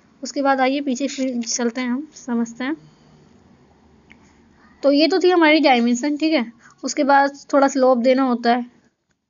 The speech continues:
उसके बाद जो इसमें हम fuel use करते हैं वो charcoal का यूज़ करते हैं ज़्यादातर, ठीक है।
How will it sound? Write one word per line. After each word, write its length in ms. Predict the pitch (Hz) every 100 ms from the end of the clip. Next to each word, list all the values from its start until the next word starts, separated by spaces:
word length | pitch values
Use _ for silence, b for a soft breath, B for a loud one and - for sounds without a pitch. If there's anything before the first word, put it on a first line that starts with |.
| _ _ _ _ _ _ _ b _ _ -
उसके 220 | 285 349
बाद 180 | 349 277
जो 180 | 359 320
इसमें 260 | 311 330 320
हम 360 | - 262 285 339
fuel 340 | - 277 311 302
use 220 | 294 285
करते 260 | 240 226
हैं 80 | 247
वो 80 | 277
charcoal 520 | 277 254 240 247 254
का 80 | 240
यूज़ 300 | 240 233 233 226
करते 220 | 202 208
हैं 100 | 208
ज़्यादातर, 420 | 202 196 196 202
ठीक 220 | 202 262
है। 100 | 240